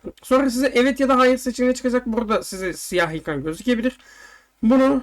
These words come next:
evet ya tıkladıktan hemen sonra gençler size ekstrem injektör böyle geliyor. Geldikten sonra buradaki nixatv nokta D N L dosyasını bunun içine attıktan sonra gençler Select'e tıklayacaksınız.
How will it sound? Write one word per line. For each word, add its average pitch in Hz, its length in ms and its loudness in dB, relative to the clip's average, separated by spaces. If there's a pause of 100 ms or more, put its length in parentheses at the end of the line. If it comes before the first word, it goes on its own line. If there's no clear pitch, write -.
(140)
evet 254 300 2
ya 170 100 -2
tıkladıktan 165 540 -8
hemen 269 320 2
sonra 254 280 2
gençler 254 440 0 (140)
size 240 240 0
ekstrem 240 520 2
injektör 226 480 -2
böyle 202 200 0
geliyor. 180 360 0 (500)
Geldikten 254 460 4
sonra 233 520 2 (200)
buradaki 214 760 0
nixatv 220 840 -2 (160)
nokta 208 440 -2
D 214 280 2
N 277 60 4
L 302 140 4
dosyasını 214 600 -2 (120)
bunun 269 400 2
içine 240 320 0
attıktan 247 640 -2
sonra 247 300 0
gençler 160 380 -2
Select'e 233 460 -2
tıklayacaksınız. 156 680 -10